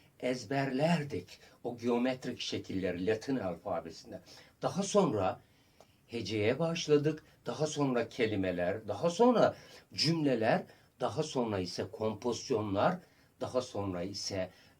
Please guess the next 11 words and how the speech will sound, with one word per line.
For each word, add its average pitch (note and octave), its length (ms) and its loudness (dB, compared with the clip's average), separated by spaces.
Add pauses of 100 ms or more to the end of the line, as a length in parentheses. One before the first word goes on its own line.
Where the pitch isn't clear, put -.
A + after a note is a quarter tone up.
öyküler, G#2 720 0 (500)
hikayeler, F#2 880 0 (260)
romanlar A2+ 880 4 (540)
yazar A2 320 2
olmadık F#3 540 4
mı G2 120 -4
dostlarım? F2 540 -8 (1500)
Evet G#3+ 360 8
dostlarım, G#2+ 580 0 (600)
neden G#3+ 580 6
bu - 260 4